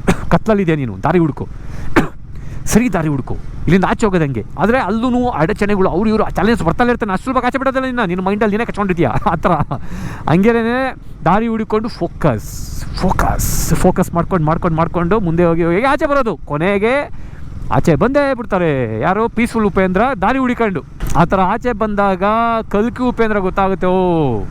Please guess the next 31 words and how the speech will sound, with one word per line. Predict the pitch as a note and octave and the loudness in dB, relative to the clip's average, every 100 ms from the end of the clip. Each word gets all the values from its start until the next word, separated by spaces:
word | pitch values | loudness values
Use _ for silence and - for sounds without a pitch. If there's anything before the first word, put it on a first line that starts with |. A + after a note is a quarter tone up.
| - | 2
ಪೀಸ್‌ಫುಲ್ | F#3 G3 G3 | 2 2 2
ಉಪೇಂದ್ರ | E3 F3+ D#3+ | 2 2 2
ಆಚೆ | D#3 D#3+ | 0 0
ಬಂದ. | C3+ A2+ G#2 E2 - - - - - - - - - - | -2 0 0 0 -6 -8 -4 -2 0 -2 -2 0 0 2
ಅವಾಗ | B2 E3+ F3 | 4 4 2
ಕಲ್ಕಿ | F#3 F3+ G3+ | 0 -2 0
ಉಪೇಂದ್ರ | F#3+ F#3 E3+ | 0 2 2
ಹೇಳೋದೇನಂದ್ರೆ, | E3 D#3+ D#3 D3+ F3 A#3+ A3+ - | 2 2 0 0 0 0 -4 0
ಆ | D3+ | 0
ಥರ | G3 A#3 | 2 2
ಒಂದು | G#3+ E3+ | 0 0
ಕೇಜಿಂದ | G3+ G#3 | 0 0
ಆಚೆ | F3+ F#3 | 0 0
ಬರೋದು | F#3 G3 | 0 0
ಸಾವಿರಾರು | - D#3+ F3+ F#3+ | 0 2 2 0
ವರ್ಷದಲ್ಲಿ | E3+ F#3 C#3 | -2 -2 -2
ಒಬ್ನೇ, | B2+ C#3+ B2+ F#2 - - - - | 2 2 2 -2 -8 -10 -6 0
ಅದು | C#3 | 4
ಇವನು | D#3 E3 E3 C#3+ G#2 - - - - - - - | 4 4 4 2 -2 -6 -4 -2 -2 -2 0 2
ಅಂದ್ರೆ | D#3 F#3 G#3+ | 4 4 2
ಅದನ್ನು | C#4 A#3 C#4 | 2 -2 -2
ಒಂದ್ | C4 | -2
ಸ್ವಲ್ಪ | G#3+ A#3+ | 0 -2
ಸಿಂಬಾಲಿಕ್ | - G#3 G#3 G3 F#3 | 0 0 2 0 0
ಆಗಿ. | D3 C3+ A3+ - - F3+ | -2 0 -2 -2 0 4
ಇವಾಗ | F3 F3+ E3+ E3 D3+ C3 A#2 - - | 4 4 2 2 0 -2 -4 -4 2
ಜಗತ್ತು | F3+ G#3 C4 C4 | 4 4 0 -2
ಒಳ್ಳೇದಾಗ್ಬೇಕು | A3+ A#3 A3+ G#3+ G#3 - G3+ | -2 0 -2 -2 -4 -2 0
ಅಂತ, | F#3 F#3 F#3 F#3 - - - | 0 2 2 0 -4 -8 2
for | F3 | 4
example, | F#3 E3 F#3+ E3+ E3+ E3 | 4 2 0 0 -2 -2